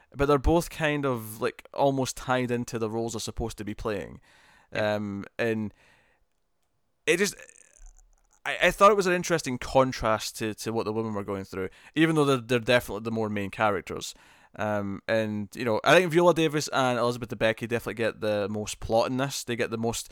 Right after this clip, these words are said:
Speaker 2: Yeah.
Speaker 1: both of them have very in-depth plots throughout the film.
Speaker 2: They do.
Speaker 1: Um,
Speaker 2: They do.
Speaker 1: wh-, whereas Michelle Rodriguez is definitely the third one. She has a couple of things, don't get me wrong, and she's good in what she does, 'cause I don't think Michelle Rodriguez is typically thought of as being a great actress. <laughs> Like, she's,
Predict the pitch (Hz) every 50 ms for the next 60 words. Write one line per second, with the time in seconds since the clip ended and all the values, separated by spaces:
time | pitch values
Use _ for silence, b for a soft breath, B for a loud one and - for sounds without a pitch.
0 | B B B - 151 156 - 156 147 143 135 131 131 123 113 107 110 127 127 131
1 | 131 135 131 131 127 123 117 - b b b b - 135 127 123 123 117 120 113
2 | 107 - - - - - 120 113 107 - - - - 110 113 101 - - - 113
3 | 110 101 95 90 - - B B B B B B B B B - - 107 117 -
4 | 101 101 101 - _ _ _ - 131 - 127 135 135 - 139 135 135 131 123 135
5 | - 165 165 156 147 139 131 131 123 127 123 123 120 120 123 123 113 - 160 165
6 | 170 160 - 165 147 131 131 123 117 - - 123 120 117 113 117 117 113 113 107
7 | B B B - 226 254 247 226 - - 135 - - 131 131 127 - 131 127 127
8 | 113 120 113 110 107 107 104 101 104 98 95 95 92 - 131 131 156 156 139 120
9 | - 170 196 196 175 147 135 120 - 117 131 123 - 143 143 B B B B B
10 | B B B 190 254 277 294 277 254 233 - 233 208 196 160 131 147 151 165 165
11 | 151 139 - - 147 - - - 127 - - 123 120 104 92 131 120 120 110 101
12 | 113 107 104 98 92 107 95 76 98 107 - - - 135 - - - - - -
13 | - 131 127 - - 139 135 123 - -